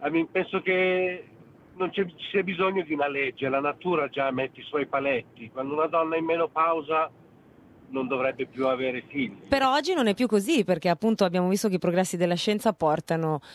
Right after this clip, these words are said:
Speaker 2: ad avere anche figli appunto in tarda età.
Speaker 1: Sì, però non è detto che la scienza faccia sempre cose positive, basta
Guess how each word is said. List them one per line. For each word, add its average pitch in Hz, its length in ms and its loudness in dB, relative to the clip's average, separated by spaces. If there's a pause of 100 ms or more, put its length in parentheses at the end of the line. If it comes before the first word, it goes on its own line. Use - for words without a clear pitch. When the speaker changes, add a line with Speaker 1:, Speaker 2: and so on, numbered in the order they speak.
(140)
Speaker 2:
ad 139 320 0
avere 170 280 4
anche 170 200 -2
figli 175 220 -2
appunto 165 300 0
in 160 100 -2
tarda 160 280 0
età. 202 280 0 (1160)
Speaker 1:
Sì, 170 180 0
però 160 240 2
non 156 220 0
è 208 80 0
detto 175 320 -6
che 127 280 -2
la 117 120 -2
scienza 120 380 -4
faccia 123 360 -10
sempre 123 300 -4
cose 117 280 -6
positive, 104 720 -8
basta 104 480 -6